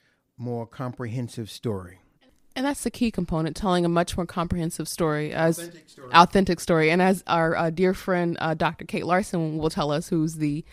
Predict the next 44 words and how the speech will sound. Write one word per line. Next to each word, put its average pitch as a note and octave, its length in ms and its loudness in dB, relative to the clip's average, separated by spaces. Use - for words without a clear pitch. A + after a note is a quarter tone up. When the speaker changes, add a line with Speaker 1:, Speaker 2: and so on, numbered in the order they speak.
Speaker 2:
uh, C#3+ 200 0
biographer D#3 560 0
of D#3 80 -8
Harriet D3+ 340 -4
Tubman's E3+ 460 -2
life D3+ 360 -8
and D3+ 140 -6
journey D3+ 400 -6
and C#3+ 160 -4
abolitionist D#3+ 440 2
activities, D#3 580 0
that F3 240 6
as F3+ 120 2
much G#3 320 0
as, F#3 240 -4
you F#3 80 0
know, F3 100 2
of F3 60 -4
course G#3+ 260 10
she - 120 -8
loves F3 240 -2
Tubman, C4+ 320 2
she F3+ 140 -4
doc-, D#3 260 -2
she's F3 220 0
documented E3 520 2
her, C#3+ 200 0
that G3+ 100 6
there G#3+ 220 6
is G3+ 240 2
a - 80 -4
need G3 340 -2
to - 100 -10
actually F3+ 260 -4
document E3+ 500 -2
more F3+ 280 4
than E3 160 -2
just D#3+ 200 -6
Harriet - 300 -6
Tubman - 420 -6
and D#3 180 -4
more E3 240 4
than F#3+ 140 4
Douglass D3+ 520 0